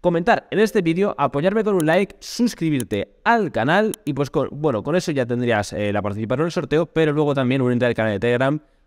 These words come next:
para enterarte de las novedades y sobre todo de quién ha ganado el sorteo, para que lo sepáis.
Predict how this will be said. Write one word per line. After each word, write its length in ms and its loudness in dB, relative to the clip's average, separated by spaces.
para 360 2
enterarte 680 0
de 100 2
las 220 0
novedades 640 0
y 160 -2
sobre 260 0
todo 220 2
de 180 0
quién 180 2
ha 60 2
ganado 240 2
el 100 0
sorteo, 420 0
para 160 -12
que 80 -6
lo 100 -6
sepáis. 260 -2